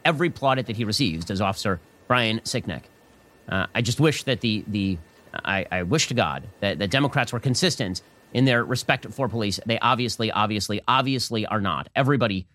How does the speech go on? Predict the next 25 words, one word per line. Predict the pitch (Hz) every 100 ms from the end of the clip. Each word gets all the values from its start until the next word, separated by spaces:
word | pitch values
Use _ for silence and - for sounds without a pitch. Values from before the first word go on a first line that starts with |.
| _
should | - 156 131
be. | 101 69 - _ _ _ _ - - -
Okay, | 113 98
meanwhile, | 101 180 226 127 90 85 _
members | - 175 180 151
of | - 135
the | 120 113 -
press | 165 160
continue | - 135 208 180 85 78 _ _
along | - 143 151 165
the |
lines | 135 127 135 127
of, | 117
"If | 107 104
you | 131
disagree | 156 170 151 143 131 -
with | 131 113 -
me, | 127 180 190 185 - _ -
then | 127 120 -
you | 113 170
are | 123
responsible | 135 123 131 131 135
for | 117 143
the | 139
riot." | 123 151